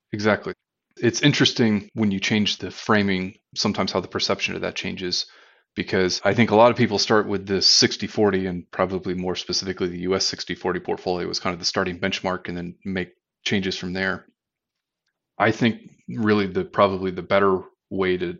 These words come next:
view it is that kind of risk-free ladder of tips and then making modifications from there to either get to a savings rate that's palatable or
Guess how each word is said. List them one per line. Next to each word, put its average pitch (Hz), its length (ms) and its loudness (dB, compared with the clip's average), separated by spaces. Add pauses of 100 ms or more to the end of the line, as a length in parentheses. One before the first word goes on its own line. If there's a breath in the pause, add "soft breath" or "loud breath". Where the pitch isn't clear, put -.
view 101 180 0
it 92 160 0
is 92 280 -2 (320 loud breath)
that 92 280 -2
kind 92 140 -4
of 90 100 -10
risk-free 95 560 -2
ladder 90 460 0
of - 260 -14
tips - 480 -2
and 98 80 -4
then 92 140 -4
making 95 280 -4
modifications 95 720 -4
from 85 220 -14
there 101 520 -2 (720 soft breath)
to 95 320 -4
either 95 220 -4
get 95 240 -4
to 90 320 -4
a 90 260 -8
savings 95 420 -2
rate 92 200 -4
that's - 160 -12
palatable 87 640 -6
or 87 280 -10